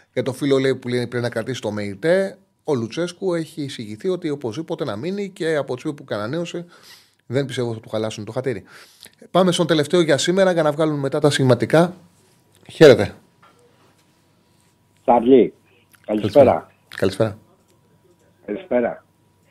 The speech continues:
Speaker 2: Βασιλιάς είμαι.
Speaker 1: Έλα, φίλε.
Speaker 2: Ε, ε, ε, μια και είναι να βγάλεις τα στοιχηματικά, δεν θα σε απασχολήσω πολύ.
Speaker 1: Όχι, όχι, πες.
Speaker 2: Λένε, λένε πολύ για το παοκ, ε, για το παοκ αεκ, τι θα γίνει, αν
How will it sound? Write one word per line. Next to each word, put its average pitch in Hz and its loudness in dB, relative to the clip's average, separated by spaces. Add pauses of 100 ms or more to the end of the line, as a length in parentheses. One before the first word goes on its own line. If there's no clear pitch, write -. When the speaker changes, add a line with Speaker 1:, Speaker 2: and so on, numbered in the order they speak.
(280)
Speaker 2:
Βασιλιάς 107 -2
είμαι. 78 -20 (360)
Speaker 1:
Έλα, 170 10
φίλε. 95 -2
Speaker 2:
Ε, 92 -6 (720)
ε, 104 -4 (140)
ε, - -12
μια 131 0
και 143 0
είναι 165 2
να 151 4
βγάλεις 165 0
τα 156 -2
στοιχηματικά, 131 -2
δεν 123 2
θα 131 4
σε - -12
απασχολήσω 98 -8
πολύ. 82 -14
Speaker 1:
Όχι, 214 0
όχι, 165 -14
πες. 147 -10 (760)
Speaker 2:
Λένε, 165 6
λένε 160 2
πολύ 139 2
για 143 2
το 131 -2 (540)
παοκ, 151 2
ε, 139 2 (1160)
για 107 -12
το 101 -18
παοκ 135 0
αεκ, 120 2
τι 123 0
θα 107 -6
γίνει, 120 -4
αν 120 -8